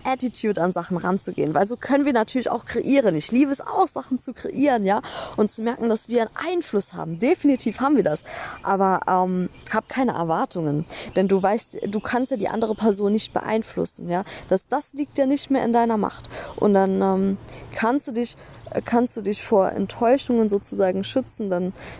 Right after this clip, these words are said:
kannst du, ähm, dieses ganze Thema, dieses ganze Drama einfach von dir abwenden, indem du sagst, okay, natürlich gehe ich positiv rein und, ähm, ich, ich bring positive Energie in das Gespräch,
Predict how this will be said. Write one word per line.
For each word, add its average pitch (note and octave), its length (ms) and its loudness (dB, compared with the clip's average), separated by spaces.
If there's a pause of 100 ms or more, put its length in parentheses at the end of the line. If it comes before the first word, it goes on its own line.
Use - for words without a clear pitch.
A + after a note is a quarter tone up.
(100)
kannst - 460 -2
du, F#3+ 320 2
ähm, F#3 440 0 (960)
dieses A3 480 0
ganze G#3 460 -2
Thema, G3+ 360 0
dieses G3 260 -4
ganze F#3+ 300 -4
Drama F#3 460 -2
einfach G3 380 -2
von G3 200 -2
dir - 140 2
abwenden, - 480 -4
indem F#3 260 2
du F#3 60 2
sagst, F3+ 400 0 (380)
okay, G4+ 380 4 (680)
natürlich D4 640 4
gehe G#3+ 140 2
ich - 140 -2
positiv G#3 680 0
rein D#4+ 360 4
und, G3 460 4
ähm, F#3+ 640 2
ich, - 300 -4
ich - 220 0
bring G#3+ 300 2
positive A#3 600 0
Energie G3+ 460 2
in C#4 80 6
das B3 160 2
Gespräch, - 360 -4